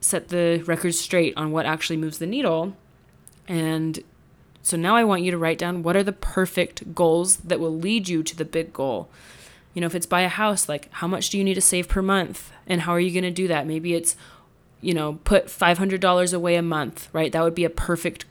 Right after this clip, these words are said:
goal. That's something that you have control of. Um, maybe it's go on a walk every single day. Maybe it's start that podcast or start your blog, you know, something that you can control. Think about it.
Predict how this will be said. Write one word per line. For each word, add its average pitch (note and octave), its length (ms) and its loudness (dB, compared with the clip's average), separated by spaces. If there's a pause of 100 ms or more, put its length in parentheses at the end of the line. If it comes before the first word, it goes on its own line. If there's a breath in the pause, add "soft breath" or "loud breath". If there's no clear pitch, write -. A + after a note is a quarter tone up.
goal. D#3+ 240 6
That's - 160 -2
something F3 240 -2
that F3 100 -2
you E3 140 -2
have D#3+ 160 -4
control D#3+ 460 -4
of. D3 380 -4 (680 loud breath)
Um, D#3+ 300 -2
maybe F3 360 4
it's - 540 4
go E3 120 -4
on D3+ 160 2
a F3 80 4
walk F3+ 360 8
every E3 260 2
single E3+ 320 2
day. D3+ 460 -2 (400 loud breath)
Maybe E3 400 -2
it's - 600 0
start - 300 2
that - 180 6
podcast D#3+ 760 0
or E3 220 2
start C#3 240 0
your F#3 100 4
blog, F3 640 2 (140)
you E3+ 120 -6
know, D#3 140 -4
something F#3 400 0
that G3 140 2
you F3 160 0
can F3 180 -2
control. D3 580 -2 (1120 loud breath)
Think F3+ 200 0
about D#3 260 2
it. D#3 160 -4